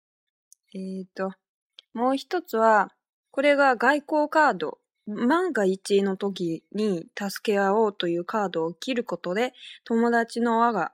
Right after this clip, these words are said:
広がる。これで日本の外交的、えー、抑止力がより担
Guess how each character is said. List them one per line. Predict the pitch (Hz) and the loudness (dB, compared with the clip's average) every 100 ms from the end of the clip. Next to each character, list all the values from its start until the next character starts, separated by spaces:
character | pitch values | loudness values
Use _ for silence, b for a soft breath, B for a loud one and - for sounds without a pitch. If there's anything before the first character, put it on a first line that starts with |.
| _ | _
広 | - 170 165 | -10 -6 -4
が | 160 | -4
る。 | 170 180 _ _ | -4 -6 _ _
こ | 294 | 0
れ | 277 | 2
で | 277 277 | 4 2
日 | 247 | 0
本 | 247 277 233 | 0 0 0
の | 170 | -2
外 | 180 175 175 | -4 -4 -4
交 | 185 175 | -2 -2
的、 | 175 175 185 180 B B B B - | -2 -6 -6 -6 B B B B -8
え | |
ー、 | 175 165 160 156 160 | -4 -4 -4 -4 0
抑 | 196 240 | 2 2
止 | 247 320 | 0 0
力 | 294 - 165 | -2 -2 -4
が | 156 | -6
よ | 151 151 | -4 -4
り | 170 - _ _ _ _ _ | -4 -6 _ _ _ _ _
担 | - 180 160 | -8 -6 -6